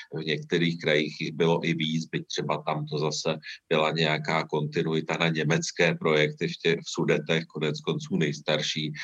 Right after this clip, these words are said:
zoo v Čechách nebo v České republice v Liberci, to byla německá zoo, v Chomutově, eh, dnešní zoopark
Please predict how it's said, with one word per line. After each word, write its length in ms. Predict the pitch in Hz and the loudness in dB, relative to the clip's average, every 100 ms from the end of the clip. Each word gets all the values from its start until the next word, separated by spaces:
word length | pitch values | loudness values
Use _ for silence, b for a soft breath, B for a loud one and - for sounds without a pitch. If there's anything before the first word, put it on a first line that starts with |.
| B B | B B
zoo 460 | 76 78 80 80 85 82 82 | -6 0 2 2 2 -2 -6
v 40 | - | -4
Čechách 580 | - 80 - 82 80 78 | -2 -2 2 2 2 -2
nebo 180 | 73 73 | -8 -8
v 60 | |
České 460 | - 78 - - 80 | -4 -4 -2 2 2
republice 600 | 78 78 82 82 80 85 | 2 -2 -2 -2 0 0
v 60 | 76 | 2
Liberci, 540 | 78 82 80 - 80 92 | 0 2 -2 -4 -4 0
to 80 | |
byla 380 | 67 80 78 76 - - | 2 4 4 2 -2 -2
německá 760 | 76 82 82 - 85 76 73 | 0 2 0 -2 0 2 0
zoo, 300 | 76 78 76 76 | 0 2 2 0
v 380 | - - _ - | -6 -14 _ -2
Chomutově, 720 | 82 82 82 78 80 78 76 - B B 76 | 2 2 2 2 4 4 2 -2 B B -2
eh, 260 | 80 76 | 2 2
dnešní 520 | 78 78 76 - 80 | 0 0 -2 0 -2
zoopark 600 | 76 78 76 76 80 76 | 2 2 2 2 2 2